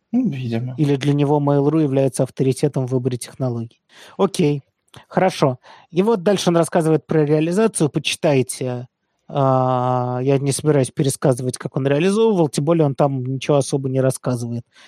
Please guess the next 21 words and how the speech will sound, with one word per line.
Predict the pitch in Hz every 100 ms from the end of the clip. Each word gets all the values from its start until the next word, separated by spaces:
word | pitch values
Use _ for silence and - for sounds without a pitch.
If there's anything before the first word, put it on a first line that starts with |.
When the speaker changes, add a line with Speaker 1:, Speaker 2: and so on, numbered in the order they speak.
| _
Speaker 2:
Просто | - 143 -
про | - 135
некоторые | 135 - 143
грабли, | 127 139 127 127
на | 131
которые | - 147 135
наступил. | 127 - 143 127 135 117 _ _ - - -
Значит, | 147 147 156 - 139
и | 147
дальше, | 165 226 196 190 170
собственно, | - 160 170
достоинства | 156 - 185 165 156
и |
недостатки, | 147 147 143 147 127 -
ради | 147 139
чего | - 151 139
мы | 131
про | - 131
всё | - 135
это | -
говорим. | 131 135 135 120